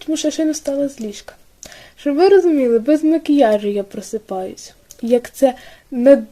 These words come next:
як це дивно. Тому що блогери знімають з ліжка, які вони просипаються красиві. А я ні, я просипаюся як звичайна людина, щоб ви розуміли. Але не суть.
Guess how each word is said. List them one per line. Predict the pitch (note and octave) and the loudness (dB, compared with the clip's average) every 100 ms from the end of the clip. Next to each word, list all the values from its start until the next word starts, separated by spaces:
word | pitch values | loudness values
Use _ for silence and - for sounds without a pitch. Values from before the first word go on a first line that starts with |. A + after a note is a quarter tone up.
| _ - | _ -2
як | C4 C4 | -2 -2
це | - | -4
дивно. | A#3 G#3 B3 A#3 G#3+ G3+ G#3+ A#3+ _ _ - - _ | -4 0 0 0 -2 -6 -6 -8 _ _ -20 -20 _
Тому | - B3+ | -8 -6
що | C#4 | -4
блогери | G#3+ A#3 B3 B3+ C#4 C#4 | -2 2 2 2 0 -2
знімають | C4+ C4 C4 B3+ | -4 -4 -4 -4
з | |
ліжка, | B3+ - | -10 -10
які | A#3 B3+ | -10 -8
вони | A#3+ A#3+ | -6 -6
просипаються | B3 A3+ - A#3+ A#3+ A#3 A#3 | -8 -12 -8 -4 -4 -4 -10
красиві. | - A#3 - G3 F#3+ G#3 _ _ _ - _ _ - | -8 -10 -8 -8 -8 -10 _ _ _ -20 _ _ -10
А | G#3+ | -6
я | B3+ | -2
ні, | A4+ C#5 G4+ G3+ _ | -2 0 0 -2 _
я | A#3 | -12
просипаюся | A3+ C4 B3+ C4 C4+ D#4+ D4+ | -4 -2 -2 -4 2 2 2
як | D4+ | -2
звичайна | B3 B3+ B3+ B3+ C#4 D4 | -2 -6 -2 -2 0 0
людина, | D4+ A#3+ G#3 G#3 | 0 -2 -4 -10
щоб | - A3+ | -8 -8
ви | G#3+ | -6
розуміли. | A3+ A#3 F4+ G4 G#3+ G#3 - - _ - - - | -10 -6 -2 -2 -4 -10 -20 -20 _ -20 -20 -20
Але | - C#4 C#4+ | 0 4 6
не | D4 F4 | 4 0
суть. | - C4+ G#3 | 2 0 0